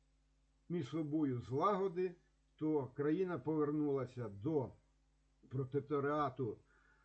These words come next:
фактично до диктатури Кромвеля. А коли і це не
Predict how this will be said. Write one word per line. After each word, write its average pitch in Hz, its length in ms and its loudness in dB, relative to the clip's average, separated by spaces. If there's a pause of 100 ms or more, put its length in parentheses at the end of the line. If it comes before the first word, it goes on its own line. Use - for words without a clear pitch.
(160)
фактично 143 560 -2
до 117 240 2
диктатури 135 760 2
Кромвеля. 190 800 4 (580)
А 143 180 0
коли 170 540 6 (220)
і 151 100 2
це 202 240 2
не 202 260 2